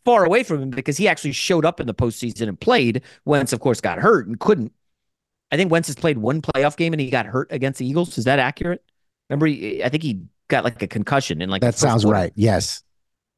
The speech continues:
Speaker 1: Um, oh, no, wait, it was with the
Speaker 2: No, it was
Speaker 1: Eagles.
Speaker 2: for the Eagles and then brought in Nick Foles.
Speaker 1: Against Seattle. Yes, yes, yes.
Speaker 2: Yeah.
Speaker 1: Meanwhile, Jalen Hurts was Superman in the Super Bowl.
Speaker 2: He was
Speaker 1: Nearly
Speaker 2: awesome.
Speaker 1: beat, yeah.
Speaker 2: He was awesome.
Speaker 1: A-, a-, and then he goes out and gets a contract.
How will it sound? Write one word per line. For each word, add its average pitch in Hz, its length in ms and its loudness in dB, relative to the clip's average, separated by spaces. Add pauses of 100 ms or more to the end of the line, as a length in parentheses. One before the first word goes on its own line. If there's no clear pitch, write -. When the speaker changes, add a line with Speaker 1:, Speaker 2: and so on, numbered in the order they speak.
(260)
Speaker 1:
Um, 107 500 0 (340)
oh, 220 80 4
no, 233 120 6
wait, 170 180 2
it 160 120 2
was 135 180 -2
with 180 260 -2
the 165 80 4
Speaker 2:
No, 160 40 6
it 143 40 6
was 147 120 4
Speaker 1:
Eagles. 143 180 2
Speaker 2:
for 190 140 6
the 180 100 6
Eagles 135 400 4
and 123 100 2
then 117 80 2
brought 123 240 0
in 113 80 -4
Nick 107 160 -6
Foles. - 400 -12 (240)
Speaker 1:
Against 175 420 0
Seattle. 127 360 0
Yes, 113 240 -8
yes, 80 200 -14
yes. - 120 -10
Speaker 2:
Yeah. 98 140 2 (920)
Speaker 1:
Meanwhile, 170 300 4
Jalen 156 260 4
Hurts 151 240 0
was 120 180 2
Superman 120 720 0
in 107 160 -6
the 110 100 0
Super 135 280 0
Bowl. 95 180 -2
Speaker 2:
He 131 280 4
was 170 100 6
Speaker 1:
Nearly - 20 2
Speaker 2:
awesome. 107 320 0
Speaker 1:
beat, - 80 -20 (340)
yeah. 233 120 6
Speaker 2:
He 180 60 6
was 135 120 6
awesome. 117 220 2
Speaker 1:
A-, - 40 -4
a-, 196 260 -2
and 214 120 2
then 214 100 4
he 190 100 4
goes 185 220 4
out 170 120 2
and 143 80 -4
gets 156 160 0
a - 40 -2
contract. 170 600 0